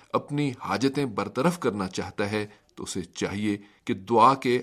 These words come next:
آداب و شرائط کی رعایت کرے، یعنی بالکل اسی طرح جس طرح انسان دوسروں کے پاس اپنی حاجت لے کر جانا چاہتا ہے تو پہلے سے ہی پروگرام مرتب کرتا ہے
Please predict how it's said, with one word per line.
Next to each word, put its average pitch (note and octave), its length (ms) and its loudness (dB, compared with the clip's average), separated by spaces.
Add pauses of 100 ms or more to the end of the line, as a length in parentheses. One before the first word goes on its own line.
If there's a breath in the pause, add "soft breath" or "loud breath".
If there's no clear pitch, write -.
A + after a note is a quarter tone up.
آداب F#2+ 440 0
و A#2+ 60 0
شرائط G#2+ 520 -4
کی G2+ 200 -6
رعایت F2+ 440 -6
کرے، C#2+ 220 -14 (400)
یعنی C#3 180 -2
بالکل D3+ 340 2 (280 loud breath)
اسی D3 280 0
طرح C#3 260 0
جس A#2 320 -4
طرح C3 300 -2
انسان G#2 640 -4
دوسروں C#3+ 320 -6
کے A2+ 120 -6
پاس A2 360 0 (300 loud breath)
اپنی D3 360 -4
حاجت G#2 520 -4
لے G2+ 140 0
کر F#2 120 -4
جانا F#2 400 -6
چاہتا A#2 420 -4
ہے C#3 120 0 (320 loud breath)
تو - 80 -10
پہلے D3+ 360 2
سے C3 200 0
ہی C#3+ 80 0
پروگرام G#2+ 540 0
مرتب E2+ 420 -10
کرتا - 360 -10
ہے F2 140 -8